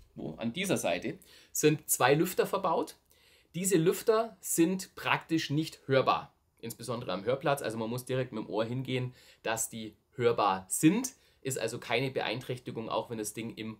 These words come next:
Wohnzimmer oder Heimkinoraum steht. Das ist schon mal gut.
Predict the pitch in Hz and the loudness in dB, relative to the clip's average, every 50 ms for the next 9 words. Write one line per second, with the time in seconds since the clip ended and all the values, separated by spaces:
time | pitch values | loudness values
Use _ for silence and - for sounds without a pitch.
0 | _ - - 107 113 127 127 - - 113 110 107 107 107 - - - 113 107 95 | _ -8 -4 -2 -2 0 0 0 0 0 0 0 -2 -2 -6 -8 -6 -4 -4 -4
1 | 92 107 95 117 113 - - 110 104 98 - 101 95 101 101 - _ _ - - | -4 -4 -6 -6 -8 -12 -8 -6 -6 -4 -4 -4 -4 -6 -8 -14 _ _ -14 -8
2 | - 131 131 202 262 - - _ _ - - - - - - 123 120 143 135 - | -2 0 0 0 0 -2 -10 _ _ -20 -20 -20 -20 -14 -8 -4 -2 -2 -2 2
3 | - 135 123 113 104 95 95 95 131 160 240 320 - - | 0 0 0 0 -2 -4 -4 -4 -4 -4 -2 -4 -4 -6